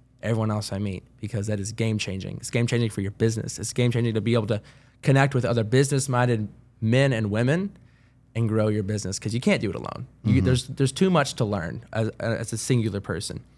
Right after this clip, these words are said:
Speaker 1: So when you get to combine all the, the knowledge and experience that other people have had,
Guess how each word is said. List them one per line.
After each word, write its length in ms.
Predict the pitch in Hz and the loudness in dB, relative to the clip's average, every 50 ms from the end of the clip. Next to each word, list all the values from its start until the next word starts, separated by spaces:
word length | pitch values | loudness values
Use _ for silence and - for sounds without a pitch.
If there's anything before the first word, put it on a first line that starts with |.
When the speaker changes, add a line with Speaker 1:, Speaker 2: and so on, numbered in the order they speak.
| - - - - - - | -20 -20 -20 -20 -16 -6
Speaker 1:
So 120 | - 123 | -2 0
when 100 | 113 113 | 2 2
you 60 | 120 | 4
get 120 | 120 143 147 | 2 2 0
to 60 | 135 | 0
combine 600 | - 113 104 101 117 127 131 131 131 131 123 - - - _ _ _ _ _ _ _ _ - | -2 0 4 4 6 6 6 6 4 2 0 -2 -6 -16 _ _ _ _ _ _ _ _ 0
all 200 | 127 131 127 127 | 4 4 4 4
the, 240 | 110 113 113 90 - - - - | 4 0 -2 -2 -4 -10 -14 -12
the 140 | 107 107 101 | -6 -2 0
knowledge 560 | 104 107 123 131 135 135 131 131 131 127 123 110 | 4 6 8 8 8 8 8 6 4 2 0 -2
and 100 | 104 107 | -4 -4
experience 720 | - - - - 123 120 123 123 120 120 117 - - - - - - _ _ _ _ _ _ _ - | -4 -6 -6 -2 0 2 2 2 2 0 -2 -6 -10 -12 -16 -20 -20 _ _ _ _ _ _ _ 0
that 120 | 123 127 - | 0 2 4
other 200 | 127 131 135 127 | 4 4 4 4
people 260 | 139 139 127 120 110 | 4 4 2 4 2
have 100 | 110 104 | 0 0
had, 320 | 104 104 107 113 127 139 | 0 0 0 0 -2 -4